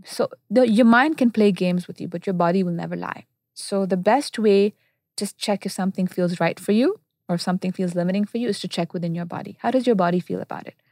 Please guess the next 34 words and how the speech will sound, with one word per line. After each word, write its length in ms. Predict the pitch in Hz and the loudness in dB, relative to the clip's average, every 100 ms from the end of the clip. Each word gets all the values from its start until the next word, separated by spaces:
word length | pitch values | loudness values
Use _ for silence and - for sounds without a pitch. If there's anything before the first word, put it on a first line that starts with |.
| _ | _
Because 240 | - 196 | -2 2
your 100 | 214 | 4
mind 280 | 208 226 262 | 4 4 4
will 100 | 247 | 4
lie, 160 | 226 | 4
but 200 | 196 190 | 2 0
your 240 | 190 190 175 - - | 2 0 0 -8 0
body 320 | 208 208 247 - | 4 4 4 2
is 180 | 202 | 0
your 160 | 180 185 | 4 2
best 500 | 156 175 190 - - | 2 0 0 -4 -20
communicator. 600 | - 175 160 170 - - - _ _ _ _ - _ _ | -8 -4 -4 -6 -8 -12 -12 _ _ _ _ -20 _ _
The 80 | - | 0
body, 440 | 180 202 208 240 - | 4 6 6 2 2
anytime 480 | 208 240 233 214 202 | 4 4 2 0 2
you 80 | 202 | 2
have 180 | 190 | 2
a 60 | 180 | -2
pain, 400 | - 175 170 220 _ _ _ _ _ | -4 -2 -2 -4 _ _ _ _ _
this 220 | - 190 | -2 0
is 160 | 220 226 | 2 2
the 120 | 220 | 0
body's 440 | 185 185 185 202 190 | 2 4 4 4 2
way 140 | 185 | 0
of 200 | 180 - | 0 -4
communicating 640 | - 175 180 180 185 185 | -2 0 0 0 -2 -2
to 120 | 185 175 | -2 -4
you 380 | 170 190 311 - _ _ - | 0 2 2 -2 _ _ -6
that 160 | 180 | -6
something 540 | - 180 185 202 202 196 | -2 -2 -2 -2 -2 -2
requires 480 | 175 - 170 175 - | -4 -2 -2 -2 -2
action 520 | 165 170 - 226 294 - _ _ _ _ | -6 -6 -6 -6 -6 -10 _ _ _ _
and 240 | - 180 180 | -4 -2 0
that 160 | 180 | -2